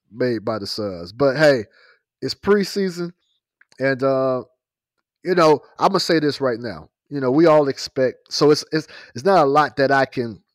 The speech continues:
break down on the Suns because of those three were out, but those three were out. But what I can say, I think Nurk is gonna be really good on the high post,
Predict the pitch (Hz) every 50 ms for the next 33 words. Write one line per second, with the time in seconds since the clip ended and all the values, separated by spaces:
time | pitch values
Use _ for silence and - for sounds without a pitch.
0 | _ - 98 - 139 139 113 98 123 131 131 131 117 117 113 - - 139 131 131
1 | 131 131 123 110 110 - 131 120 107 113 120 120 117 - - - 123 123 123 120
2 | 113 110 117 131 135 - - 101 110 107 113 104 - 127 120 117 117 120 131 127
3 | - - - - - _ _ _ 147 143 143 165 180 180 185 180 170 - - 175
4 | 165 156 143 - - 151 139 131 123 - 143 127 104 87 117 139 143 139 - 139
5 | 117 113 131 127 120 120 117 110 104 123 135 135 135 110 101 120 131 131 131 131
6 | 131 127 - _ - _ _ _ 107 110 107 104 113 127 135 139 135 135 - -
7 | - 127 127 127 127 - - -